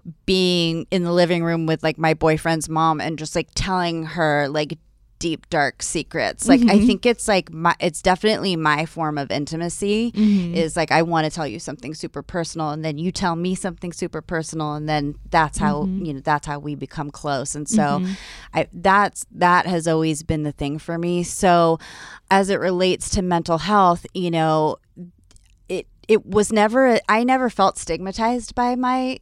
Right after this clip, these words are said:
Speaker 1: mental health. And, and I'm lucky in the, you know, I joke, I think I even might have said this on Sophia's podcast, like, I, I'm probably not gonna get fired. <laughs> Like, I'm, I, you know, like, I'm the, you know, the, the soul of,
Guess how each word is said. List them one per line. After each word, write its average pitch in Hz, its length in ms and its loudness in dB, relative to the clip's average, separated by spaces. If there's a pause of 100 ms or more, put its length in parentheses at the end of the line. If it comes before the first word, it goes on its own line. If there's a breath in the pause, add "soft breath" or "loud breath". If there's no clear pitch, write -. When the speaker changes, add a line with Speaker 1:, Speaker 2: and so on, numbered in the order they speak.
(220)
Speaker 1:
mental 240 380 -2
health. 233 320 2
And, 180 280 -2
and 180 160 0
I'm 170 240 0
lucky 185 500 0
in 170 300 -4
the, 156 320 2 (720 loud breath)
you 175 120 -6
know, 160 80 0
I 151 80 0
joke, 156 340 0
I 156 80 -2
think 156 220 -10
I 151 100 -2
even 143 220 -4
might 139 140 -4
have 147 120 -10
said - 160 -10
this - 180 -12
on 151 140 -8
Sophia's 156 400 -8
podcast, 156 460 -4
like, 143 160 -2 (340)
I, 170 140 4 (680)
I'm 190 140 2
probably 190 920 2
not 190 240 2
gonna 214 120 -6
get 208 200 0
fired. 214 560 2
<laughs> - 0 -
Like, 262 240 4
I'm, 240 240 4
I, 214 500 6
you 208 80 6
know, 175 200 6
like, 180 300 0
I'm 180 280 2
the, 175 340 2 (360)
you 180 120 -4
know, 151 180 0
the, 156 340 0
the 165 180 -6
soul 156 420 2
of, 156 160 0